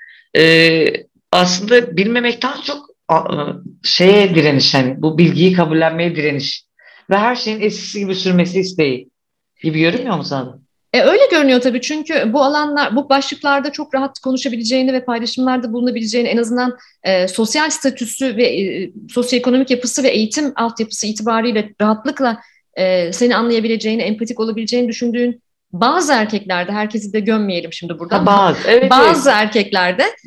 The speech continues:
Speaker 2: e, "Vay
Speaker 1: Hı hı.
Speaker 2: canına, yani hiç mi, yani hiç mi bu konuda bir farkındalığı olmamış?"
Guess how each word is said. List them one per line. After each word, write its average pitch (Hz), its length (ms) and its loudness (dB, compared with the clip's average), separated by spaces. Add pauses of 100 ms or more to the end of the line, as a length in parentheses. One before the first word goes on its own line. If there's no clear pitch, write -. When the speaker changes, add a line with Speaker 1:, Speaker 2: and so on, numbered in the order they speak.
(160)
Speaker 2:
e, 208 440 0
"Vay 269 180 2
Speaker 1:
Hı 349 40 -2
hı. - 20 -6
Speaker 2:
canına, 226 420 0
yani 208 300 -4 (100)
hiç 285 260 -4
mi, 339 260 -4
yani 202 240 -6
hiç 285 240 -6
mi 269 120 -2
bu 226 80 -6
konuda 233 240 -2
bir 214 80 -8
farkındalığı 202 540 -4
olmamış?" 202 560 -6